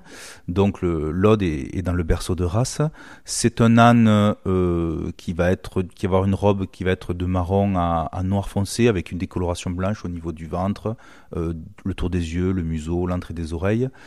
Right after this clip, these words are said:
Et c'est un âne qui a une particularité, c'est qu'il a deux modèles. C'est lié aux diversités de territoires, euh, de l'élevage, des élevages. Et donc, on a, euh, deux modèles anciens. On a,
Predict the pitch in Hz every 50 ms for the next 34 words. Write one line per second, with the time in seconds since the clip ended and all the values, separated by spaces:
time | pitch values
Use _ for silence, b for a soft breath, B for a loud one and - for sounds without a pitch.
0 | B B B B B B B B - 101 98 - 110 98 - 107 104 104 107 113
1 | 120 123 131 127 127 127 127 127 123 123 123 120 - - - - 101 104 110 113
2 | 113 107 104 104 104 101 - - 98 - - - - 104 101 98 98 - - 120
3 | 120 120 - - 110 - - 98 95 95 98 95 90 90 92 107 110 110 113 110
4 | 107 101 104 101 101 101 104 123 - b b b b b b b - - 90 85
5 | 87 90 98 107 113 107 98 90 92 95 107 107 - - - - 107 101 107 95
6 | 76 85 85 92 90 87 85 85 85 85 85 87 - - 101 92 95 - - 104
7 | 95 87 87 - - - - - - - - 85 82 85 92 101 92 92 92 95
8 | 87 98 104 110 107 95 90 98 90 104 98 98 92 101 110 120 117 139 160 -
9 | B B B B B B B B B B B B B 90 95 110 113 110 - 101
10 | 101 104 104 107 110 113 117 - - - 95 92 92 90 92 90 90 113 120 120
11 | 117 110 107 101 110 107 104 101 98 95 - - - 113 113 120 127 131 123 98
12 | 95 98 98 107 98 -